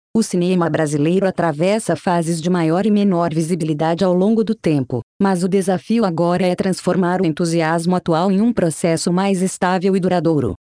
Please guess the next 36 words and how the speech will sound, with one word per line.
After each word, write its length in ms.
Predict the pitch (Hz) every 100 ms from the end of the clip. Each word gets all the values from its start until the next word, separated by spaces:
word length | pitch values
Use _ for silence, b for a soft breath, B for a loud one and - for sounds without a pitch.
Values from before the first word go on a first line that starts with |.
| -
evitando 540 | 208 175 160 202 214 220
rupturas 520 | 185 - 196 190 180
que 120 | -
comprometam 680 | - 180 - 175 180 180 180
a 60 |
continuidade 800 | 190 254 262 254 226 170 165 160
do 100 | 175
setor. 480 | 185 233 214 175 139 131 _ _ _
Ed 160 | 214 196
observa 600 | 160 151 - 185 180 175
que 100 | 190
a 60 |
sequência 500 | 165 - 185 185 -
recente 560 | 190 180 - 214 220 -
de 140 | 165
destaques 600 | 175 175 - 170 175 202
internacionais, 960 | 170 196 190 185 185 247 214 170 156 - - _
que 120 | - 220
inclui 420 | 180 - 185 190
premiações 640 | - 180 160 - 190 170
no 140 | 165 196
Oscar 380 | 170 170 233 220
e 40 |
no 120 | 190
Globo 340 | 165 175 170 180
de 80 |
Ouro, 340 | 180 175 190 208 - -
além 320 | 156 165 208
de 160 | 175 160
seleções 640 | - 196 170 - 202 190
em 80 | 190
festivais 640 | 175 180 - 147 170 165
como 260 | - 180 175
Cannes 400 | - 196 202 170
e 60 | 165
Berlim, 400 | 208 196 196